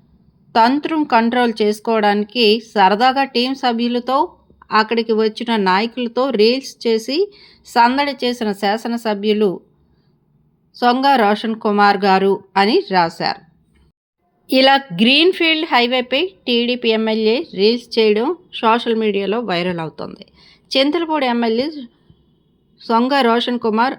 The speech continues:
జంగారెడ్డిగూడెం మార్గంలో వెళ్తూ రోడ్డుపై కారు ఆపి ధురంధర్ మ్యూజిక్కి డాన్స్ చేశారు. పార్టీ కార్యకర్తలతో కలిసి సరదాగా స్టెప్పులు వేశారు. ఈ వీడియోపై నెటిజన్లు స్పందిస్తున్నారు. ప్రజలను, పాలనను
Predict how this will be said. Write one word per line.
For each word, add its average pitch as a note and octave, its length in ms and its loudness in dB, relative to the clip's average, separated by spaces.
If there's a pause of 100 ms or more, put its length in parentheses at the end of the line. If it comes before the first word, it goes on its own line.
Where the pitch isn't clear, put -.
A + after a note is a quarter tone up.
(120)
జంగారెడ్డిగూడెం G#3 1300 0
మార్గంలో G3+ 480 -2
వెళ్తూ G3 420 0
రోడ్డుపై A3 460 0
కారు F#3 380 0
ఆపి A#3 460 -2 (360)
ధురంధర్ C4+ 460 2
మ్యూజిక్కి A#3 580 0
డాన్స్ G3 540 -2
చేశారు. F3+ 400 -4 (160)
పార్టీ G3+ 300 0
కార్యకర్తలతో G#3+ 840 -4
కలిసి F3+ 400 -10
సరదాగా A#3 580 -2
స్టెప్పులు F3+ 480 -8
వేశారు. - 540 -10
ఈ A3+ 220 2
వీడియోపై B3+ 720 -2 (380)
నెటిజన్లు B3 800 -2 (100)
స్పందిస్తున్నారు. - 880 -6 (720)
ప్రజలను, D#4 600 0 (120)
పాలనను A3+ 480 4